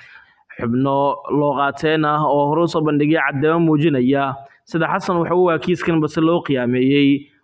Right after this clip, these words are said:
oo Fahad uu ka mid yahay dadka qiray in waxay ka ogaayeen Xasan iyo Geelle. Haddana in ay isku arkaan Roma, Xasan Sheikh Maxamuud iyo Abiy Ahmed, waa aragti muujinaysa sida xaqiiqda ah oo dowladda aysan u guda gelin kiiskan,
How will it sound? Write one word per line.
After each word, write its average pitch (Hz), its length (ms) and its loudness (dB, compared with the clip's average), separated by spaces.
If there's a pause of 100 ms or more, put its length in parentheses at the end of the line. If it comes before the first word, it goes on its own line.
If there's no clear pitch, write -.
oo 147 100 -2
Fahad 175 300 0
uu 165 80 2
ka 185 80 -2
mid 170 160 0
yahay - 80 -4
dadka 165 160 -4
qiray 156 320 2
in 156 140 2
waxay 147 260 -2
ka 185 100 -2
ogaayeen 160 400 2
Xasan 160 360 -4
iyo 156 180 2
Geelle. 147 360 0 (520)
Haddana 131 420 -4
in 151 140 2
ay 147 160 2
isku 175 240 -2
arkaan 151 480 -2
Roma, 151 480 0 (320)
Xasan 196 260 -2
Sheikh 180 220 -2
Maxamuud 165 420 0
iyo 160 160 2
Abiy 160 220 4
Ahmed, 117 320 -4
waa 123 240 -2
aragti 127 340 -2
muujinaysa 143 840 0 (360)
sida 180 460 0
xaqiiqda 180 640 0
ah 160 300 2
oo 156 100 2
dowladda 165 380 2
aysan 165 340 2
u 175 80 4
guda 165 240 2
gelin 160 260 2
kiiskan, 143 680 -2